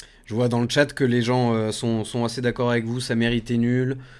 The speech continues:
Euh, le score ne reflète pas la première mi-temps, en tout cas, le nul aurait mieux reflété le match. Euh,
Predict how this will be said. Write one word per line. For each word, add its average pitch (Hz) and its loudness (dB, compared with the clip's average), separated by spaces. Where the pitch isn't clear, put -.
Euh, 104 -2
le 117 0
score 127 0
ne 127 2
reflète 120 0
pas 127 2
la 123 4
première 123 0
mi-temps, 123 0
en 131 -2
tout 127 -10
cas, 127 4
le 120 2
nul 120 2
aurait 113 2
mieux 117 4
reflété 120 0
le 117 2
match. 127 0
Euh, 92 -4